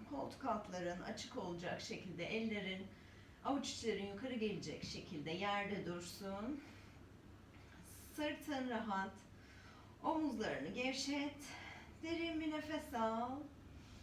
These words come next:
Nefes ver.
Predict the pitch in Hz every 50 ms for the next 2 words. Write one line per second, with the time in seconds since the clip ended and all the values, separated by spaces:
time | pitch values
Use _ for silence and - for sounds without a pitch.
0 | - - - - - - - - - - - - - - - - - - - -
1 | - - - - - - - - 311 330 339 339 - 330 330 - - - - 240
2 | 226 214 190 185 185 185 185 202 220 233 247 240